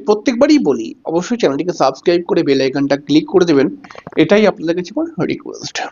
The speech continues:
আর্থিক স্থিতিকে নিয়ে যদি কথা বলি, তাহলে কুম্ভ রাশির আর্থিক স্থিতি কিন্তু মোটের উপর ভালো, তবে প্রথম জীবনে কিন্তু এদের স্ট্রাগল আসেই আসে। কুম্ভ রাশির মাঝ বয়সের পর থেকে, অর্থাৎ মাঝ বয়স বলবো না,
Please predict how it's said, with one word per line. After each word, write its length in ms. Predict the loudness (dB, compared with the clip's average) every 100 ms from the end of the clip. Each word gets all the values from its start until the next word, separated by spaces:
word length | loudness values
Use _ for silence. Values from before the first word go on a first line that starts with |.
| _ _ _ _ _ -20 -20 -20 -20 _ _ _
আর্থিক 460 | 0 2 2 0 -2
স্থিতিকে 380 | -4 -6 -2 0
নিয়ে 200 | 2 0
যদি 120 | 0
কথা 260 | 0 0 0
বলি, 220 | 2 2
তাহলে 300 | 0 -2 -2
কুম্ভ 300 | 0 2 2
রাশির 320 | 0 0 2
আর্থিক 380 | 2 2 0 -4
স্থিতি 260 | -4 -2 0
কিন্তু 240 | 2 4
মোটের 300 | 4 2 -2
উপর 180 | -2 -4
ভালো, 260 | -2 -4 -2
তবে 240 | -2 -2 0
প্রথম 400 | 0 2 2 2
জীবনে 340 | 0 0 0
কিন্তু 220 | -2 -4
এদের 160 | -2 -2
স্ট্রাগল 420 | 0 0 2 -2 -4
আসেই 340 | -8 -8 -12
আসে। 220 | -12 -12 -16 _ -20 -20 -20 -20 _ _ _ 2
কুম্ভ 220 | 4 6
রাশির 360 | 2 2 -4 -6 -16 _ _ _ _ _ _ -2
মাঝ 360 | 2 2 2
বয়সের 400 | 2 2 2 -2
পর 160 | -2 -6 -8
থেকে, 240 | -14 -10
অর্থাৎ 300 | -8 0 0 0 _ _ _ -20 _ _ _ _ _ _ -4
মাঝ 340 | 0 0 0
বয়স 240 | 2 2 2
বলবো 200 | 0 0
না, 120 | -2